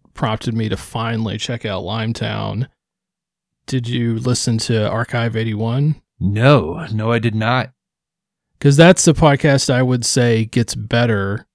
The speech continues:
Speaker 1: with every season, partially because it, like, changes characters, it changes focus, and in many ways, I would say,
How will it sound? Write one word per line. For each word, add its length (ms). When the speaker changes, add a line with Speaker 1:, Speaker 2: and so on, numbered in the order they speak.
Speaker 1:
with 160
every 300
season, 580
partially 460
because 800
it, 320
like, 240
changes 1200
characters, 560
it 120
changes 420
focus, 640
and 140
in 180
many 220
ways, 280
I 100
would 140
say, 500